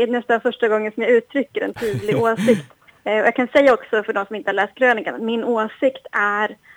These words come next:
Speaker 1: att man blir inte en bättre människa av att säga en,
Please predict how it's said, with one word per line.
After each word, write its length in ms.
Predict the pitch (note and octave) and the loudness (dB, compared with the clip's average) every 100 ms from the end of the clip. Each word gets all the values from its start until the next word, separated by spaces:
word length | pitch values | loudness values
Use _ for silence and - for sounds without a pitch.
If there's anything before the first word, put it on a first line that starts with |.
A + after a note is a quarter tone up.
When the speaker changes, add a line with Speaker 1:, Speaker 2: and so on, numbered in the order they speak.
| - | -10
Speaker 1:
att 160 | G#3 | -8
man 300 | A3 G#3+ G#3+ | -2 -4 -4
blir 640 | G#3 B3+ C4+ B3+ B3 G#3+ A3+ _ _ _ | -4 -2 0 2 2 2 -2 _ _ _
inte 520 | A#3+ A3 G3 _ G#3 | -6 -6 -8 _ -4
en 180 | G3+ G3+ | -2 -2
bättre 360 | G3 F#3+ - G3+ | -6 -6 -4 -2
människa 560 | G3+ G3+ G#3 G#3 G3+ | -2 -4 -6 -2 0
av 80 | G3 | 0
att 140 | F#3+ - | -4 -6
säga 240 | F#3+ F#3 | -6 -4
en, 480 | - A3 G3 G3+ | -4 -4 -2 -6